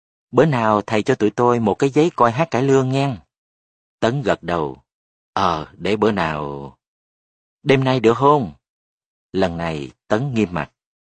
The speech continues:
"Làm gì có giấy hát, tôi không có quen với gánh hát nào cả." "Thầy làm biếng không chịu xin giùm tụi tôi. Không có giấy coi hát cải lương thì giấy coi đại nhạc hội cũng được." "Ờ,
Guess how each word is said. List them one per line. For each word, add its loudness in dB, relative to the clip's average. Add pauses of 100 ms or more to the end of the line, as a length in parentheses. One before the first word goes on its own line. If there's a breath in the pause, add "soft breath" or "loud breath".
(360)
"Làm 0
gì 0
có 2
giấy 0
hát, -2 (260)
tôi 4
không 0
có 2
quen 0
với -2
gánh 0
hát -2
nào 2
cả." -2 (1080)
"Thầy 2
làm 2
biếng 0
không 0
chịu 0
xin 0
giùm 2
tụi 0
tôi. 0 (580)
Không 2
có 2
giấy 2
coi 2
hát -2
cải 0
lương 0
thì -4
giấy 0
coi 0
đại -2
nhạc -4
hội 0
cũng 0
được." 2 (800)
"Ờ, 0